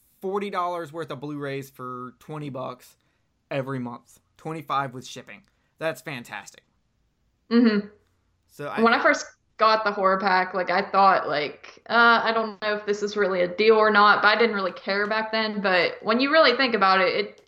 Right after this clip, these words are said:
Speaker 2: d-, yeah, that definitely is, you're making out big time.
Speaker 1: Yeah, so it'll be interesting as we go forward to keep looking at how much it would cost to get this and see if it stays around that price, because, I mean,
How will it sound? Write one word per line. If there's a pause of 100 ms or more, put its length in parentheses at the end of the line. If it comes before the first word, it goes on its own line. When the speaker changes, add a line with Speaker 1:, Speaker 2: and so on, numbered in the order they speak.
(120)
Speaker 2:
d-,
yeah,
that
definitely
is, (180)
you're
making
out
big
time. (1900)
Speaker 1:
Yeah,
so
it'll
be
interesting
as
we
go
forward
to
keep
looking
at
how
much
it
would
cost
to
get
this
and
see
if
it
stays
around
that
price,
because,
I
mean,